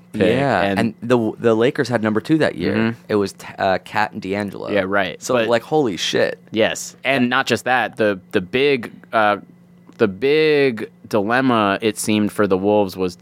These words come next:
Speaker 1: whether or not to take Towns or, uh, Jahlil Okafor.
Speaker 2: Oh my
Speaker 1: And, and, like,
Speaker 2: God.
Speaker 1: it would have just been the most Wolves thing to take Okafor, you
Speaker 2: Right,
Speaker 1: know?
Speaker 2: the Flynn over Curry.
Speaker 1: Yes,
Speaker 2: The
Speaker 1: Flynn.
Speaker 2: Rubio, was it Rubio
Speaker 1: Both of
Speaker 2: over
Speaker 1: them.
Speaker 2: Curry? Yeah.
Speaker 1: Both of them. <laughs> We chose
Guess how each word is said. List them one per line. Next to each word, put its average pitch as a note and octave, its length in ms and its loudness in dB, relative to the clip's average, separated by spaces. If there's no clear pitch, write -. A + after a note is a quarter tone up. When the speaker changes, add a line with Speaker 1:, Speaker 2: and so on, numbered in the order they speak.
Speaker 1:
whether G2+ 540 0
or G#2 120 0
not F#2 200 0
to F#2+ 100 -14
take F#2 220 -6
Towns G2 540 -4
or, F#2 380 -2
uh, F2+ 200 -4
Jahlil F#2+ 680 2
Okafor. - 480 -8
Speaker 2:
Oh A2 160 -4
my F#2+ 320 -2
Speaker 1:
And, G#2 140 -2
and, G#2+ 240 0
like, G#2+ 160 0
Speaker 2:
God. B2+ 100 -8
Speaker 1:
it B2+ 140 0
would D3 160 0
have C3 180 -4
just C3+ 220 -4
been A#2 160 0
the A#2 80 2
most A2 580 -2
Wolves G#2+ 420 -2
thing F#2+ 240 -2
to F#2 200 0
take F#2+ 240 -2
Okafor, E2+ 560 -6
you F#2+ 60 0
Speaker 2:
Right, G2+ 180 0
Speaker 1:
know? G2 60 -6
Speaker 2:
the A2+ 100 0
Flynn A2+ 380 0
over F#2+ 260 0
Curry. F#2 460 0
Speaker 1:
Yes, F#2 340 -2
Speaker 2:
The A#2 140 0
Speaker 1:
Flynn. A2 220 0
Speaker 2:
Rubio, G#2 360 2
was A2 180 -2
it F2+ 60 -2
Rubio A#2 280 2
Speaker 1:
Both A#2+ 80 2
of D3+ 80 -4
Speaker 2:
over F3 80 2
Speaker 1:
them. F2 80 -4
Speaker 2:
Curry? D#3 380 0
Yeah. G2+ 260 0
Speaker 1:
Both G2 300 0
of F#2 200 -2
them. F2+ 180 -6
<laughs> A3+ 40 -2
We G#3 140 2
chose G3+ 400 0